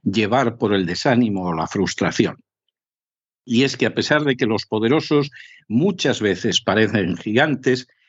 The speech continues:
es solo porque se les contempla de rodillas, y ya va siendo hora, como en su día hizo Mahatma Gandhi, de ponerse en pie.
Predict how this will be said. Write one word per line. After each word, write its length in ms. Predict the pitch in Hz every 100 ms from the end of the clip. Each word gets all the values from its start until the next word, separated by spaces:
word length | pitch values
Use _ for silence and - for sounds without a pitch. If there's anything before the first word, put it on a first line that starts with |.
| -
es 160 | 110 -
solo 300 | 175 170 170
porque 320 | 127 117 120
se 160 | - 113
les 240 | 113 -
contempla 720 | 107 104 90 147 139 131 135
de 120 | 123
rodillas, 680 | 117 131 151 104 82 80 - _ _ _ -
y 180 | 92 85
ya 180 | 175
va 120 | 185 123
siendo 440 | 117 107 92 87
hora, 280 | 107 139 196 _ _ _
como 200 | 98 95
en 80 | 90
su 180 | - 104
día 240 | 143 127
hizo 320 | 90 - 82
Mahatma 580 | 76 87 - 139 117 80
Gandhi, 440 | 98 95 90 92 - _ _
de 160 | 95 90
ponerse 480 | 92 85 82 -
en 140 | 82 71
pie. 260 | - -